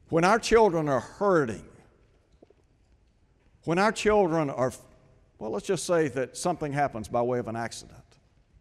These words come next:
and they begin to cry, and they come running to us as a parent, what do we do? Don't we wrap our arms around them, tell them how much we love them, and let them know, "Hey, we're here for you"?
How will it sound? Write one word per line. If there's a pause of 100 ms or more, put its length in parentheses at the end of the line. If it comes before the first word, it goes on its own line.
(1040)
and
they
begin
to
cry,
and
they
come
running
to
us
as
a
parent, (240)
what
do
we
do? (1300)
Don't
we
wrap
our
arms
around
them,
tell
them
how
much
we
love
them,
and (400)
let
them
know,
"Hey,
we're
here
for
you"?